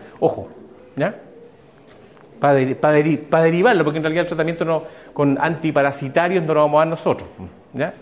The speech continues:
Está más que claro. Y aquí una gran cantidad de los mismos gusanos, ¿cierto? Ese paciente, por ejemplo, que tiene una, una gran cantidad de gusanos, una gran cantidad de gusanos, esos pacientes que son de, de un estrato social más bajo, ¿cierto? Eh,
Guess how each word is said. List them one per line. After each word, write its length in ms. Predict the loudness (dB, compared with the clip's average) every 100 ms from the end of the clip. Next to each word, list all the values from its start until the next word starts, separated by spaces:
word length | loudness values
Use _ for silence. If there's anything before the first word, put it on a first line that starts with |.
| -20 -6
Está 120 | -2
más 120 | -2
que 100 | -2
claro. 240 | -2 -2 -8 -20 -20 -12 -4
Y 80 | -2
aquí 120 | 2
una 100 | 4
gran 160 | 4
cantidad 460 | 2 -2 2 2 0 -6 -18 -20 -20 -20 -20 -20 -20 -20 -20 -20 -20 -20 -20 -4
de 120 | 2
los 100 | 4
mismos 240 | 4 4 2
gusanos, 320 | 2 2 2
¿cierto? 360 | 0 2 2 2 -2 -12 -2
Ese 220 | 2 2
paciente, 300 | 0 -2 -2
por 60 | 0
ejemplo, 200 | 0 2
que 60 |
tiene 140 | 2 2
una, 180 | 2 0
una 220 | 2 4
gran 240 | 4 2 2
cantidad 520 | 0 0 0 2 2
de 60 |
gusanos, 520 | 2 2 2 4 2 -2 -8 -20 -20 -20 -8 0
una 220 | 4 4
gran 200 | 4 2
cantidad 200 | 0 0
de 60 |
gusanos, 320 | 0 2 2 2
esos 240 | 0 -2 -6 -16 -10 -4
pacientes 360 | 0 0 2
que 80 | 0
son 220 | 0 0
de, 180 | 0 0
de 120 | -2
un 60 | -4
estrato 320 | -2 0 0
social 200 | 0 -2
más 220 | -2 0
bajo, 280 | 0 -2 -4
¿cierto? 400 | -8 -6 -6 -8 -12 -20 -20 -4
Eh, 640 | 2 4 6 6 4 0